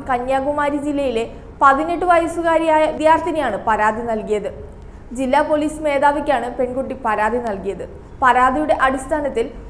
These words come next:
പോലീസ് വൈദികനെതിരെ കേസെടുത്തു. അശ്ലീല ഫോട്ടോകളും WhatsApp വീഡിയോകളും സോഷ്യൽ മീഡിയയിൽ വൈറലായതിനു ശേഷം വൈദികനെ കാണാതായി. കഴിഞ്ഞ ദിവസം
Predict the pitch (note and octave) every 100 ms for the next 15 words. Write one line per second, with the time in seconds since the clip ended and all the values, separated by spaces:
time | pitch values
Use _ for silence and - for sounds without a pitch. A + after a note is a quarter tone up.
0 | - D#4 D4+ F4 - - C4+ C4+ D4 D#4+
1 | E4 D#4 D4 B3+ - A3 G#3+ G#3+ G3+ -
2 | - - - - - - - - - -
3 | - - C4+ C#4 - F4 F#4 G4 E4 D4+
4 | D4+ F4 E4 D4 C4+ C4 C4 C4+ E4+ C4+
5 | D#4 D#4 D#4+ D4 A#3+ A#3+ C4+ B3+ B3+ D4+
6 | D#4 D#4 D#4 - B3+ B3+ D4 D4+ C#4 D4
7 | D4 C#4 - B3 - - - C#4+ D4 D#4+
8 | D#4 C4+ A#3 G#3+ A3 A3+ G3 - - -
9 | - C4 A#3 C4 D4 D4 C#4+